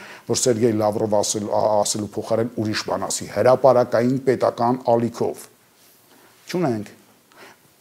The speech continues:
Միայն կարելի է Ռուսաստանին կպնել հենց ռուսական հատուկ ծառայություններից եկած հրահանգներով։ Արժանապատվության խնդիր են, մտել եք սոցիալական ցանցեր։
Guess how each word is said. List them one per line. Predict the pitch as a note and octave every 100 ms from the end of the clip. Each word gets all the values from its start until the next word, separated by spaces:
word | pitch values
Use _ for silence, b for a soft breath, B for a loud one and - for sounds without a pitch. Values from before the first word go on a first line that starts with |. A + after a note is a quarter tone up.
| _ B2+
Միայն | C3 D#3 D#3 C3
կարելի | B2 A#2 B2 A#2+
է |
Ռուսաստանին | G#2 A2 G#2 - G2 G2
կպնել | F#2 D3 G#3 G#3
հենց | D#3 B2
ռուսական | B2 - C3 C3 G2
հատուկ | G2+ A#2 -
ծառայություններից | B2+ A2 A2 G#2 A2 A2 C#3+ A2
եկած | G2+ A2+ -
հրահանգներով։ | F#2+ E2+ F#2+ F2+ F#2 - -
Արժանապատվության | - C#3 C#3+ E3 D3 D3 C3+ C3 - C3+
խնդիր | B2+ A#2+ A2+
են, | G#2
մտել | C3+ - A2
եք | A#2+
սոցիալական | - D#2 G2+ E2+ D#2+ D2+ -
ցանցեր։ | - C#2+ - -